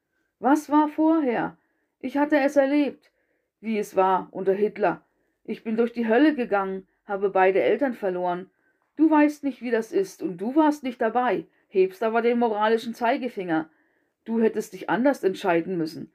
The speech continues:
Auch der Lorenz hätte sich anders entscheiden können. Hab ich ihm gesagt, er soll die Waffe rausholen und drohen, dass er Ulbricht umbringen will? Wie sieht es mit seiner Entscheidung aus? Vater,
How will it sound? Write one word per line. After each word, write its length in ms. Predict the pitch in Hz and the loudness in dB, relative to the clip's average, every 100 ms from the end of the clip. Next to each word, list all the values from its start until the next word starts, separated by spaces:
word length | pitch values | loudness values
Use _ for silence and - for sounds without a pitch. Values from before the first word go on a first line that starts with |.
| _ _ | _ _
Auch 160 | 220 220 | -8 0
der 160 | 311 | 4
Lorenz 460 | 302 359 359 285 - | 4 4 2 0 0
hätte 200 | 226 208 | -4 -6
sich 240 | 190 - | -10 -4
anders 320 | 180 196 190 | -2 0 -2
entscheiden 520 | 151 175 185 160 165 165 | -4 -2 0 0 0 -2
können. 360 | 165 160 165 _ _ | 0 0 -6 _ _
Hab 160 | 220 233 | -6 -4
ich 140 | 240 | -2
ihm 180 | 262 220 | 0 0
gesagt, 460 | 202 160 156 220 | 0 2 0 2
er 120 | 277 277 | 0 2
soll 200 | 294 285 | 2 2
die 140 | 262 | 0
Waffe 280 | 294 294 285 | -2 -2 -4
rausholen 460 | 294 294 294 302 | -2 -2 -2 -2
und 180 | 277 247 | -2 -4
drohen, 240 | 220 254 233 | -4 -2 -4
dass 140 | 233 | -2
er 140 | - | 2
Ulbricht 400 | - 190 185 - | 2 2 -2 -6
umbringen 480 | - 175 202 320 311 | -6 -6 0 2 2
will? 280 | 339 339 311 _ _ _ _ _ _ _ _ _ _ _ _ - | 2 0 -2 _ _ _ _ _ _ _ _ _ _ _ _ -10
Wie 120 | 240 | 4
sieht 200 | 311 320 | 6 6
es 140 | 320 | 4
mit 160 | 330 320 | 2 2
seiner 300 | 320 381 339 | 2 4 2
Entscheidung 560 | 254 - 190 180 180 | 0 0 0 0 -2
aus? 460 | - 156 160 - _ _ _ _ _ | -4 -4 -4 -10 _ _ _ _ _
Vater, 560 | - 196 185 180 147 | -6 0 0 0 -4